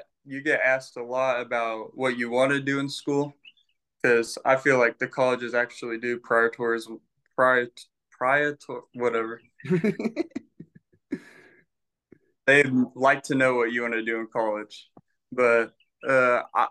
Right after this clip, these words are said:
Speaker 1: whenever I would ask questions, it would be like, "How much am I practicing? How much do I get to practice? How much access do I get to stuff?" And, like, just around the town,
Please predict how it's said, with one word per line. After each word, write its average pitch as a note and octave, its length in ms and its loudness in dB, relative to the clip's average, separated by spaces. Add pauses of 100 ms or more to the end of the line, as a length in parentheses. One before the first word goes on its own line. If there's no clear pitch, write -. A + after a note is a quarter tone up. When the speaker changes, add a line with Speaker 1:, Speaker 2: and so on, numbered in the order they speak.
Speaker 1:
whenever D3 480 0
I C3 160 4
would C#3 140 -6
ask C#3+ 300 -8
questions, C#3+ 760 -8 (300)
it C3 80 0
would C3 160 2
be C3 100 4
like, A2+ 460 4
"How C#3 200 0
much C3+ 280 -4
am C3 100 -4
I A#2 80 2
practicing? C3+ 840 -4
How C3+ 100 0
much B2+ 160 -4
do B2+ 120 2
I A#2 140 2
get C3 160 0
to C3+ 60 -20
practice? B2+ 540 -2
How B2+ 80 -4
much A#2+ 180 -12
access B2 400 0
do B2+ 120 -6
I A#2+ 140 2
get A#2+ 160 -6
to B2 100 -16
stuff?" B2 360 -2 (500)
And, A#2+ 460 2 (220)
like, A2+ 340 0 (160)
just C#3 220 -4
around B2+ 240 2
the A#2+ 60 -6
town, A#2 340 -2